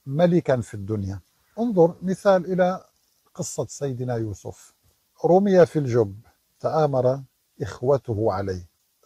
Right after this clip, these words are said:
ثم تحرشت به امرأة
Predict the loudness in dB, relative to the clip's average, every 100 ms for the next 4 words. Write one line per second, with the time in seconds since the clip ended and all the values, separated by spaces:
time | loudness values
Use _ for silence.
0 | -12 -4 -2 0 0 0 -4 _ _ _
1 | -4 -4 0 2 2 2 2 0 0 -2
2 | -2 -4 -8 -16 _ _ _ -6 0 2
3 | 0